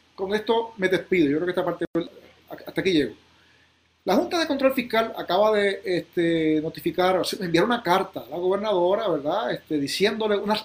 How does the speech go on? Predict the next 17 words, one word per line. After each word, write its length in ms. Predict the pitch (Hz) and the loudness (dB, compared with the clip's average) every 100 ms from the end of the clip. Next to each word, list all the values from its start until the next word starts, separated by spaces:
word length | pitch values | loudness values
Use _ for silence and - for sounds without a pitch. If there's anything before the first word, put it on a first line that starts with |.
| - | -2
alegadas 460 | 202 160 190 156 - | 0 4 2 0 -2
recomendaciones 1080 | 185 - 165 160 143 127 - 247 226 139 - _ _ - - | -2 0 0 -2 -4 -4 -2 0 0 -2 -8 _ _ -20 -8
de 140 | - 165 | -4 -2
cómo 240 | 233 247 | 0 0
debe 180 | 220 233 | 0 -2
invertir 500 | 220 202 - 233 - - | -2 -2 -2 -6 -6 -6
los 160 | 160 | -2
dineros 320 | 151 160 185 | 0 0 -2
federales 440 | - 202 185 190 214 | -2 0 0 -2 -4
que 120 | 220 | -4
llegó, 440 | 175 151 160 - - | -2 0 0 -2 -8
¿verdad? 240 | 143 165 | -8 -6
Que 80 | 190 | -4
llegaron 280 | 160 143 170 | -2 -2 -4
a 60 | 175 | -4
Puerto 180 | 185 196 | -4 -2
Rico 380 | 190 190 247 | -2 -2 -8